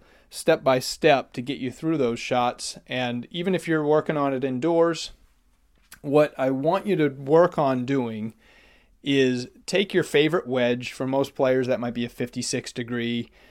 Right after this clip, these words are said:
So you might have a lob wedge, a sand wedge, gap wedge, pitching wedge, whatever you have, um, take y-,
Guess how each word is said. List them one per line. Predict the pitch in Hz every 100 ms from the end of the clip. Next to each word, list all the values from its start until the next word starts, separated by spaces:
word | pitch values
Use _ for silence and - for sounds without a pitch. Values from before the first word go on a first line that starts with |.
| _
So | - 120 117 120
you | 127
might | 143 156
have | 139
a |
lob | 127 127 127
wedge, | 127 127 120
a |
sand | 117 127 117 117
wedge, | 113 113 113 104 - _ _ _ _ _ -
gap | 131 123 123
wedge, | 123 120 -
pitching | - 131 117 113
wedge, | 110 110 110 -
whatever | 160 190 247
you | 247 156
have, | - 123 120 123 120 - _ _ _ _
um, | 120 117 110 107 - - - -
take | 226 220 - - _ -
y-, | 165